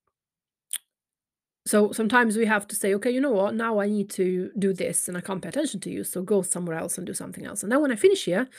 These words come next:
then we can do fifteen minutes of training." Um, so look into mental stimulation with you more, training tricks, and, um, we're going to be doing on the Collie Club, um, um, shaping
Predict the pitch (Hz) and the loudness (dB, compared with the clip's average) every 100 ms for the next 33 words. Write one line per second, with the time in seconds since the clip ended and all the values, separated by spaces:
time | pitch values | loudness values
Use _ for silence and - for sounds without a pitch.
0 | - - - - 208 208 202 196 196 190 | -20 -20 -20 -2 6 6 6 2 0 0
1 | 180 - 175 170 - - - - - - | -2 -6 -6 -4 -8 -8 -10 -10 -12 -18
2 | _ - - - - - 180 175 180 - | _ -20 -20 -20 -20 -6 -2 -2 -2 4
3 | 196 233 240 196 190 180 196 185 180 180 | 4 6 2 2 2 0 -4 -2 -2 -2
4 | - 185 175 165 170 160 165 165 160 - | -4 -4 -4 -2 -2 -2 -4 -6 -8 -6
5 | 196 185 190 190 175 - - - - 165 | -2 0 0 -4 -6 -4 -4 -4 -6 -8
6 | 190 196 185 - 175 175 180 190 - - | -8 -10 -14 -10 -8 -6 -8 -10 -12 -16
7 | _ _ - - 196 180 220 208 196 208 | _ _ -12 -8 -2 4 4 4 2 2
8 | 190 190 185 185 - 190 190 180 180 202 | 2 -2 -6 -6 -4 -4 -4 -4 -6 -6
9 | - - 170 170 180 175 - - - - | -12 -8 -6 -4 -6 -10 -12 -20 -20 -20
10 | - _ _ _ - 175 180 190 - - | -20 _ _ _ -4 -4 -2 -6 -8 -14
11 | - - - 233 226 240 247 | -10 -6 2 4 4 2 0